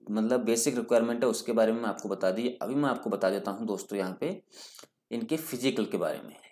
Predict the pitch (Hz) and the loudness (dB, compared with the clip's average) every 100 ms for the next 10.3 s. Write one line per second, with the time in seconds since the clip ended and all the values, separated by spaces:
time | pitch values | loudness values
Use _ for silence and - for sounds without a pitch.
0 | - 113 127 127 113 123 123 113 - 113 | -10 -4 -2 -2 0 0 0 -4 0 0
1 | 117 117 107 117 110 - 104 110 110 95 | 2 2 2 4 2 0 -4 -4 -4 -2
2 | 98 123 127 120 - 123 101 104 113 110 | 0 0 2 0 0 -2 -2 -2 0 -2
3 | 107 107 107 - 95 120 104 110 120 107 | -2 -4 -2 0 -2 0 -2 0 0 0
4 | 107 98 95 104 98 98 147 - - - | -2 -4 -2 0 0 2 0 -2 -16 -20
5 | - _ - - 113 139 143 107 92 123 | -20 _ -8 -2 4 6 4 2 2 2
6 | 147 - 87 82 - - _ - - - | 0 -2 -4 -6 -10 -16 _ -20 -20 -14
7 | - 104 113 127 143 147 147 143 127 143 | -4 -2 2 2 2 0 4 2 2 0
8 | 147 123 131 156 - 113 120 123 - 104 | 0 0 2 2 2 0 0 0 0 4
9 | 110 113 - - 107 - 104 104 98 - | 4 4 -2 -2 -2 -2 -2 -2 0 -2
10 | 76 73 | -4 -8